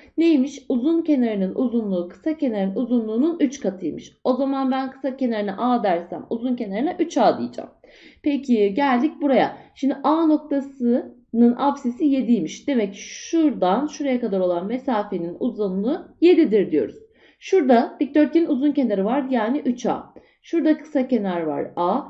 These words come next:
Şurada da uzun kenar var üç A. Yani hepsini toplarsak yedi A kaça eşit olacak?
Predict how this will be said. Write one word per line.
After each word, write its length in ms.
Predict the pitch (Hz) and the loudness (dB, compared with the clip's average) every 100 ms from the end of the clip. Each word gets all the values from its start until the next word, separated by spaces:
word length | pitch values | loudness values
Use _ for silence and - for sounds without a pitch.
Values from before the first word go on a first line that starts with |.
| - | -16
Şurada 360 | - 349 262 202 | -4 0 2 4
da 60 | |
uzun 260 | 196 185 185 | 2 2 -4
kenar 340 | 196 180 170 | -4 -6 -4
var 300 | 190 294 330 - | -2 -2 -2 -2
üç 200 | 240 - | -2 -2
A. 240 | 135 - - - | -6 -8 -18 -6
Yani 420 | 269 277 208 175 202 | -2 2 2 0 0
hepsini 420 | 320 330 247 202 | -2 -2 -6 -4
toplarsak 640 | 196 190 190 165 - 165 160 - | -4 -4 -4 -4 -6 -12 -12 -4
yedi 340 | 202 240 285 - | 0 0 -2 -2
A 240 | 175 156 | -4 -4
kaça 260 | 208 240 285 | -6 -4 -4
eşit 260 | 240 - | -4 -2
olacak? 360 | 185 165 339 | -2 0 -2